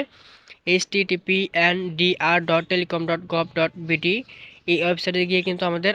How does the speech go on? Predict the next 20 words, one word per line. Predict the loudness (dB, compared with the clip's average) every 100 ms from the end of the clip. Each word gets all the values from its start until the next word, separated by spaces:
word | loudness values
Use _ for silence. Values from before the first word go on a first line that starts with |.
| 0
আবেদনটি | 0 0 -4 -6
করতে | -6 -2
হবে। | -4 -4 -14 -20 -10 -4
তো | -2
ভিউয়ার্স, | 0 -2 -2 -16 -20 _ _ -2
কীভাবে | 2 2 2
আবেদন | 0 -2 -2
করবেন | 0 2 0 0
সে | -2 0
বিষয়ে | 0 -2
কিন্তু | -2 -2
এখন | 0 0
বিস্তারিত | 0 0 0
আলোচনা | 0 0 -2
করব, | -2 -2 -2
ভিডিওটাকে | 0 0 0 -4 -6
স্কিপ | -8 -2
করবেন | -2 0 -2
না, | -4
খুব | -6